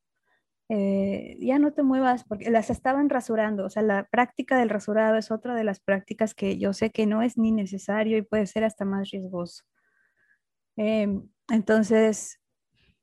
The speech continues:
les decían, "Ya no te muevas o si no te voy a lastimar más",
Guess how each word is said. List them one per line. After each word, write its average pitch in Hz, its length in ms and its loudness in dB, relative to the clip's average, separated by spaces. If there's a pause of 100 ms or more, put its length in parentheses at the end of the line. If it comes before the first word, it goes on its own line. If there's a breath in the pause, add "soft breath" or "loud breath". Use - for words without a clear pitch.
les 220 260 0
decían, 196 540 0
"Ya 254 120 2
no 262 140 2
te 294 100 2
muevas 262 380 0
o 226 40 -6
si 226 140 -8
no 220 120 -4
te 254 100 -6
voy 254 120 2
a 247 60 0
lastimar 214 560 -4
más", 208 520 -6